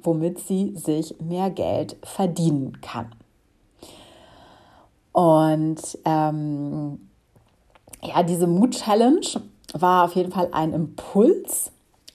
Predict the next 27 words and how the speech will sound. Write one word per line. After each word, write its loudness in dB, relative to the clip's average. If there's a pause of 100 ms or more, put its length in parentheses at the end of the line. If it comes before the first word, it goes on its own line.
Ähm, -6
und 0
um -4
das -2
Ganze -2
nachhaltig -4
zu -10
machen, -8
haben -6
wir -4
dann -2
auch -6
entschieden, -6
dass -6
wir 0
es -4
mehr -4
in -8
die -6
Onboarding-Gespräche 0
integrieren, -4
also -8
ein -8
bisschen -6
ähnlich -4
wie -2
bei -2